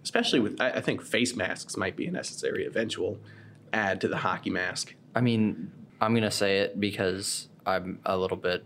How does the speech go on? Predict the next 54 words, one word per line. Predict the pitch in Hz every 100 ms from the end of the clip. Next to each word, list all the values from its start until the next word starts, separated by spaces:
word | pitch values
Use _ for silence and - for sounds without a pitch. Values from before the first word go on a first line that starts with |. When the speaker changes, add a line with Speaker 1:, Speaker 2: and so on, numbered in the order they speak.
| -
Speaker 2:
biased | 92 87 90 -
on | 92
this, | 90 -
but | 98
I | 95
don't | 95 -
think | 98 -
full | - 90
face | - 87 -
masks | 85 -
are | -
ever | 90 98
going | 98 90
to | 95
come | 101
into | 90 92
the | 95
league | 90 90 196
Speaker 1:
No, | 196
maybe | 185 185
Speaker 2:
as |
Speaker 1:
not | 160 117
Speaker 2:
a |
Speaker 1:
full, | - 107 113 127
but, | - -
like, | 95 92 - - - - -
Speaker 2:
Well, | 135 143 -
everyone's | 170 185 160 143
required | 123 117 120 113 107 98
now | 101 92
to | 92
have | 101 92
a |
half | 87 98 90
visor. | - 90 - - -
Speaker 1:
Right. | 101 67 50 - -
Speaker 2:
It | 123
used | 127 147 147
to | 127
be | 110 104
where | 98
you | 92 95
could | - 95 95 -
play | - 101
without | 95 95
a | 92
visor, | 95 95 92 85
and | 87 98
it | 87
used | 143 185
to | 110
be | 92
where | 92 90
you | 92